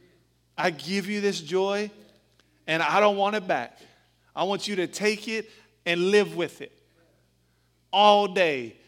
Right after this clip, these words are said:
every day. It's yours. And it's overflowing. It's overflowing.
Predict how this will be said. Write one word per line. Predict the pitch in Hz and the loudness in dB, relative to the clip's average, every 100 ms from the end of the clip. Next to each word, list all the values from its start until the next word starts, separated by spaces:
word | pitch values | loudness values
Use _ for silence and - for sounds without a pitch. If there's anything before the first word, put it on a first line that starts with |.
| _ - | _ -2
every | 233 196 156 151 | 0 0 -2 -6
day. | 135 113 110 - _ _ _ _ _ _ _ _ _ _ _ | -6 -10 -12 -20 _ _ _ _ _ _ _ _ _ _ _
It's | 170 151 | -8 -6
yours. | 185 175 123 101 - _ _ _ _ _ _ _ _ _ _ _ _ _ _ _ _ _ - | -2 -2 -2 -10 -20 _ _ _ _ _ _ _ _ _ _ _ _ _ _ _ _ _ -8
And | 180 | -4
it's | 170 165 196 | -4 -6 0
overflowing. | 196 190 185 170 185 170 135 113 104 _ _ _ _ _ _ _ _ _ _ _ _ _ | 2 2 -2 -8 -6 -6 -8 -16 -20 _ _ _ _ _ _ _ _ _ _ _ _ _
It's | 180 170 | -8 -4
overflowing. | 185 180 175 - 165 135 | -4 -4 -6 -8 -12 -12